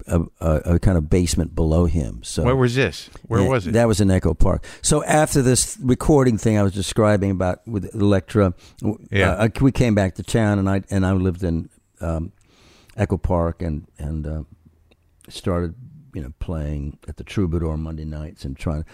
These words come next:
Speaker 1: once again, just trying to get, um, get re-, get recorded, get a record deal.
Speaker 2: Just you? Just with the guitar, or you got
Speaker 1: Yeah.
Speaker 2: guys?
Speaker 1: Yeah. So I never played with anybody except for Lindley briefly.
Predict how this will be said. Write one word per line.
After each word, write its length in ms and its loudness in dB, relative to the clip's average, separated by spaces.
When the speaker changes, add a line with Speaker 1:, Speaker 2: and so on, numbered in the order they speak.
Speaker 1:
once 180 0
again, 260 2
just 220 -6
trying 240 0
to 60 -2
get, 260 -2
um, 560 -6
get 140 -10
re-, 140 -14
get 160 -4
recorded, 520 0
get 120 0
a 40 -2
record 280 -2
deal. 120 -2
Speaker 2:
Just 180 0
you? 340 4
Just 240 0
with 160 2
the 80 0
guitar, 440 2
or 60 4
you 180 0
got 240 2
Speaker 1:
Yeah. 400 4
Speaker 2:
guys? 420 -2
Speaker 1:
Yeah. 320 2
So 180 2
I 60 4
never 300 4
played 480 2
with 180 2
anybody 800 0
except 340 -2
for 160 -2
Lindley 560 0
briefly. 640 -2